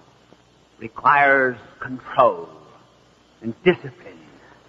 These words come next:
mortification. And in vain would one bring out the image without the cutting. And in vain also would one produce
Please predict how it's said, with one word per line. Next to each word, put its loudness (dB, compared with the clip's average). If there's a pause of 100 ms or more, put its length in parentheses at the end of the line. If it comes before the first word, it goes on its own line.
(1500)
mortification. -2 (1900)
And -10
in 0
vain 2
would 0
one 2 (340)
bring 4
out 2
the 4
image 0
without 0
the -8
cutting. -8 (2500)
And -14
in 0
vain 0
also 0 (320)
would -18
one 0
produce -6